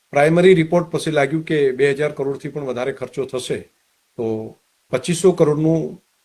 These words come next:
એમણે સૈદ્ધાંતિક, અ, મંજૂરી આપી છે અને સાથે સાથે એ કામને હજુ પણ વધારે જરૂર પડે તો મદદ કરશું, તેવી પણ એમણે, અ,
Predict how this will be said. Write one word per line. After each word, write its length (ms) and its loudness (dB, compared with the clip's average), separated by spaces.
એમણે 200 -2
સૈદ્ધાંતિક, 640 -2
અ, 340 -6
મંજૂરી 560 0
આપી 240 2
છે 160 -2
અને 320 -2
સાથે 360 -2
સાથે 400 0
એ 100 -2
કામને 320 4
હજુ 240 2
પણ 140 4
વધારે 300 6
જરૂર 280 0
પડે 160 2
તો 120 -6
મદદ 200 -2
કરશું, 560 -8
તેવી 220 -2
પણ 280 -2
એમણે, 500 -6
અ, 200 -10